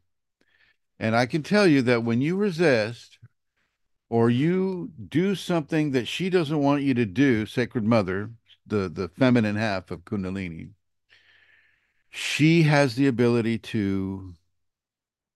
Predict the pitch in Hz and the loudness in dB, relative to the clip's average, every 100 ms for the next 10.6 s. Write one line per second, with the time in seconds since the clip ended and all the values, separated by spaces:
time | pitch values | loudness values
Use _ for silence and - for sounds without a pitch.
0 | _ _ _ - 120 98 - _ - 110 | _ _ _ -4 -2 -2 -10 _ -6 -2
1 | 98 - 98 82 85 85 85 - - 98 | -2 -4 -8 -8 -10 -8 -8 -10 -16 -18
2 | - - _ - 71 90 - - - - | -20 -20 _ -16 -14 -16 -16 -20 -20 -20
3 | - _ - - _ _ _ _ 117 110 | -20 _ -20 -20 _ _ _ _ -4 -4
4 | - 92 95 90 107 - _ _ - _ | -8 -6 -4 -6 -10 -20 _ _ -20 _
5 | - _ _ _ _ _ _ _ _ _ | -20 _ _ _ _ _ _ _ _ _
6 | _ _ _ _ _ _ _ _ _ _ | _ _ _ _ _ _ _ _ _ _
7 | _ _ _ _ _ _ _ _ _ _ | _ _ _ _ _ _ _ _ _ _
8 | _ _ _ - 135 151 131 156 131 131 | _ _ _ 0 4 4 6 4 6 6
9 | 127 135 113 123 117 - 113 98 - 90 | 4 -2 -4 -4 -4 0 0 0 -2 -4
10 | 110 104 90 - 98 | -4 -4 -10 -18 -20